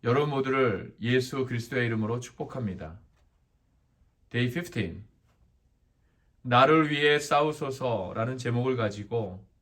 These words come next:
시편 삼십오 편 이십삼 절의 말씀으로 시작합니다.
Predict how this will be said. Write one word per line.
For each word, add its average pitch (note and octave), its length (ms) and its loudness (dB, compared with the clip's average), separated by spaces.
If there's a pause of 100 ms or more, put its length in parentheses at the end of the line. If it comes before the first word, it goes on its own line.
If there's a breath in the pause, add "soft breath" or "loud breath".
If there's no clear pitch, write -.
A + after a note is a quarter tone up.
(680)
시편 C#3 680 -2
삼십오 B2+ 600 -6
편 A2+ 360 -4 (400)
이십삼 C#3 540 -4
절의 C#3 260 0
말씀으로 G#2+ 600 -4
시작합니다. G2 600 -8